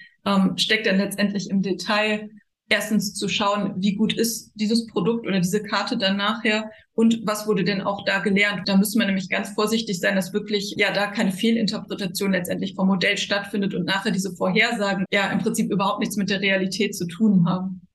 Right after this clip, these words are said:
Also da gibt es ganz verschiedene, ähm, auch spannende Beispiele, wo man nachher festgestellt hat, dass das Modell letztendlich super versucht hat, die Daten zu reproduzieren, aber damit solche Besonderheiten dieser Trainingsdaten gelernt hat, dass es gar nicht mehr anwendbar war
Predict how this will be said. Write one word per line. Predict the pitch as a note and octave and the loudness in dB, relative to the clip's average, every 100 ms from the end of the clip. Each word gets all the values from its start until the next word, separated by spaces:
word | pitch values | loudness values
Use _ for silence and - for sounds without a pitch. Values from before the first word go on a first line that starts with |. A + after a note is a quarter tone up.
| - | -4
Also | F#3+ F#3 | 0 2
da | F#3+ | 2
gibt | A3 | 0
es | A#3 - | -2 -2
ganz | G#3 G#3 | -2 0
verschiedene, | G#3+ - A#3 A3 G#3 G3+ G3 | 0 4 6 6 4 2 0
ähm, | G3 F3 | -2 -2
auch | F3+ F3 - | -4 -6 -2
spannende | - - G#3 A3+ F#3+ | -2 0 2 4 2
Beispiele, | F#3 G3+ A#3 - A3 G#3 F#3 E3 | 2 0 0 0 0 2 0 -4
wo | G3+ | -2
man | G3 G3 - | -2 -2 -2
nachher | G#3 A3+ - | -2 0 0
festgestellt | A3 A3+ G#3+ - G3 G#3 G#3 | -2 -2 0 2 2 0 0
hat, | G#3 - - - - _ | -4 -4 -14 -20 -20 _
dass | - F#3+ | -4 -2
das | G3 F3 | -2 0
Modell | G3 F3+ G3+ G#3+ A3 A3 A3 _ - | 0 2 4 4 2 -2 -8 _ -4
letztendlich | G#3 G3 G#3 A3 E3+ | -2 2 2 2 4
super | A#3+ A3+ G#3 | 2 2 -2
versucht | G3+ F#3+ A#3 A#3 | -2 -2 -2 0
hat, | G3+ F#3+ - | 0 -2 -4
die | G#3 | -2
Daten | F3+ G#3 A#3 A#3 | 0 0 0 0
zu | G#3 | 0
reproduzieren, | G#3+ G#3+ G3+ F#3+ F3 - C4+ C4+ G#3 | -2 -4 -4 -4 -2 2 2 4 0
aber | G#3 G3+ G3+ | 0 0 0
damit | G3+ G#3 F3 | 0 -2 -4
solche | F#3+ F#3+ A3+ A3+ A3+ G#3 G#3 - - | -6 0 2 4 2 0 -4 -10 -20
Besonderheiten | G3 G#3 F3+ A3 C4+ A3 G3 G3+ G3+ | -6 -2 0 2 2 2 0 0 0
dieser | G3 F#3+ F3+ | -2 0 -2
Trainingsdaten | - A#3+ C4+ - - G3 F#3+ | 2 4 4 2 2 0 2
gelernt | F#3 F#3 G3 G#3 | 0 2 2 2
hat, | A3+ A3+ | -2 -2
dass | F#3+ | -2
es | F#3+ | -2
gar | - F3 | -2 -2
nicht | G#3+ A3 | -2 -2
mehr | F#3 | 0
anwendbar | G3 A3+ G#3+ G3+ G3+ G3 F3+ | 4 6 6 2 0 -2 0
war | G3 G3 | -2 -2